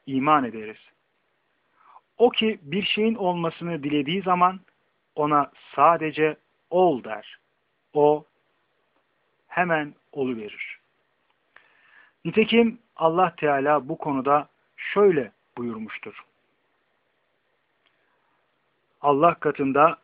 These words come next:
İsa'nın misali, babasız yaratılması, hem babasız hem de annesiz yaratılan Adem'in misali gibidir. Allah onu, Adem'i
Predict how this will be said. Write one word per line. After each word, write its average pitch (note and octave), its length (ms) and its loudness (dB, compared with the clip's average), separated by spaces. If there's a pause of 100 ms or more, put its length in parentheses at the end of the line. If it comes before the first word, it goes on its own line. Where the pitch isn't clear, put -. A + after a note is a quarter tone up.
(140)
İsa'nın D3+ 540 0
misali, C3+ 640 -4 (340)
babasız C#3 560 -4
yaratılması, B2+ 800 -6 (520)
hem G3 340 0
babasız F3 500 -2
hem F#3 280 -2
de F3+ 80 -2
annesiz D#3+ 600 -4
yaratılan D3+ 580 0 (420)
Adem'in C3 580 0
misali B2+ 480 -4
gibidir. A2+ 460 -10 (960)
Allah D3+ 460 0
onu, D#3 360 -4 (460)
Adem'i C#3 600 -2